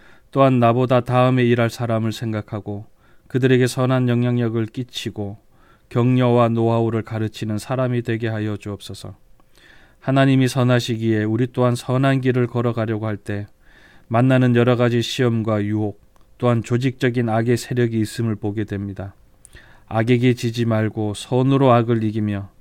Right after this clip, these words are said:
하나님의 영광을 나타내는 사람이 되게 하여 주옵소서. 하나님께서 기도하게 하시는 것들을 지나치지 말고 나와 나의 속사람과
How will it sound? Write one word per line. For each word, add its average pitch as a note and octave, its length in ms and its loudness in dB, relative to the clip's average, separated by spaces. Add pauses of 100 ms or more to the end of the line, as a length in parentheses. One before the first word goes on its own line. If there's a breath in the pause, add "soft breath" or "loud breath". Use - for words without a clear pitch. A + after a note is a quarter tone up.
(300 soft breath)
하나님의 C3+ 560 4
영광을 C3 360 4
나타내는 B2 480 2
사람이 A#2 440 -2
되게 G#2+ 240 -2
하여 G#2 260 -2
주옵소서. G2 600 -10 (720 soft breath)
하나님께서 C3 580 4
기도하게 B2+ 480 2
하시는 A#2+ 420 -2
것들을 A#2 380 -2
지나치지 A2+ 640 -6
말고 G2 560 -8 (800 soft breath)
나와 A2+ 560 2 (160)
나의 A#2+ 280 2
속사람과 A2 840 -6